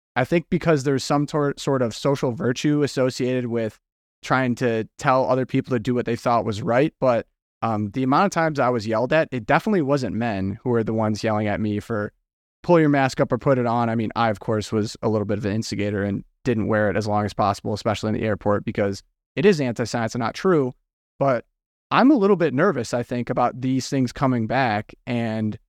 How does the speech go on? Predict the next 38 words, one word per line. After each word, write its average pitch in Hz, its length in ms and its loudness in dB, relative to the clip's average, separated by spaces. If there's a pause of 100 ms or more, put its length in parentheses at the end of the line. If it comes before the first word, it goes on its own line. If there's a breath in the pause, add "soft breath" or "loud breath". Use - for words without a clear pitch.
(380)
I 135 140 2
think 196 300 2
it's 175 160 2
partially 156 440 0
because 123 320 -2
we 123 140 -4
didn't, 160 360 0 (960)
people 226 280 2
didn't 175 340 2
make 147 220 2
s-, - 240 -12
a 123 100 0
strong 135 400 0
enough 123 200 -2
stand 117 440 -2
on 107 140 0
them 104 200 -4
previously 101 840 -2
and, 113 280 -4
and 120 140 -2
announce 131 300 2
to 131 80 -2
everyone 131 320 0
this 110 160 -6
is 95 80 -8
anti-science, 123 760 -2 (320)
or 175 440 4 (220)
is 147 200 -2
the 147 120 2
American 139 380 2
spirit 127 380 -2
just 117 200 -4
so 120 160 0
broken 117 400 0
at 98 140 -2
this 104 180 -4
point 104 400 -2 (340)
that 113 300 -2